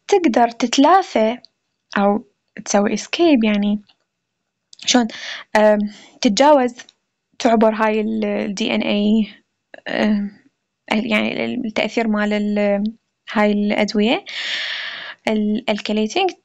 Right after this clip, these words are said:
تقدر تعبرها إنه تسوي إصلاح لل دي إن إيه اللي صار. يعني تقدر، تقدر escape death، يعني تتجاوز الموت، إنه عن طريق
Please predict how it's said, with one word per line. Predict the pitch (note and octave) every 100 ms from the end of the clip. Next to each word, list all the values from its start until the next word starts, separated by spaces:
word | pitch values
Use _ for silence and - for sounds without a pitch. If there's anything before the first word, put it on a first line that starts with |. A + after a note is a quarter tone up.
| _
تقدر | C#4 D4+ D#4+
تعبرها | D#4+ C4+ A#3 A3 A#3 C4+ D4+ _ _ _ -
إنه | A3 A3+
تسوي | A3+ - E4+ F#4 -
إصلاح | A#3+ - A3+ A#3 -
لل | A3 A3 A#3+ -
دي | A3 G3 B3
إن | A#3
إيه | A#3+ B3+
اللي | A#3+
صار. | A3+ - - - _ _ _ _ _ _ _ _ _ _ _ _ _ _ _ _
يعني | G#3+ G#3
تقدر، | - A#3 A3+ A3 - _ _ _ _
تقدر | B3+ A#3 G#3+ A3 -
escape | A#3 - - A3+ G#3 - _ G#3+
death، | A3 D#4+ F4+ - _ _ _ A3
يعني | G#3 G#3+ B3
تتجاوز | B3 - G#3+ G#3+ G3+ G3
الموت، | G3+ G3 A#3 E4 - - - - - -
إنه | G3+ G3+ G#3 G#3
عن | A3
طريق | G#3 A3 B3+